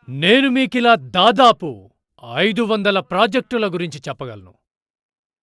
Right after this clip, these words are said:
ఇలాంటి వందల ప్రాజెక్టులను రెండు వేల పద్నాలుగులో మా ప్రభుత్వం వచ్చిన తర్వాత వేగంగా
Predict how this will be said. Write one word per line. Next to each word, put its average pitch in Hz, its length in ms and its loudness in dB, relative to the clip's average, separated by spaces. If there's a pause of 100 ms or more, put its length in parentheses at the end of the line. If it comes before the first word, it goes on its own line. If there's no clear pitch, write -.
(300)
ఇలాంటి 160 600 -2 (180)
వందల 196 420 0 (200)
ప్రాజెక్టులను 156 800 -4 (1200)
రెండు 170 360 -2
వేల 190 260 0
పద్నాలుగులో 202 680 -2 (160)
మా 170 100 4 (140)
ప్రభుత్వం 214 480 -2
వచ్చిన 170 220 -10 (100)
తర్వాత 123 480 -10 (540)
వేగంగా 165 680 -2